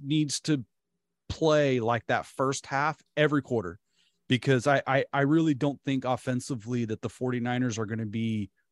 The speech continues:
so much better than other teams. I think you'll see a couple games where they, they blow a couple teams out because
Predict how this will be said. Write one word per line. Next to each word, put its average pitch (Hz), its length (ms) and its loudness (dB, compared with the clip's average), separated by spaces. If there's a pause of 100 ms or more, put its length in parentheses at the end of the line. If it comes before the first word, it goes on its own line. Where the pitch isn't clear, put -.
(760)
so - 540 2
much 139 340 2
better 131 360 2
than 123 160 -2
other 127 240 -2
teams. 143 280 -2
I 156 60 -2
think 208 280 -6
you'll 180 120 2
see 170 200 0
a 143 60 4
couple 139 360 0
games 123 400 0
where 117 100 2
they, 113 140 -4
they 117 160 -4
blow 117 340 0
a 117 60 -2
couple 127 260 -4
teams 113 340 -6
out 113 260 0
because 120 280 -4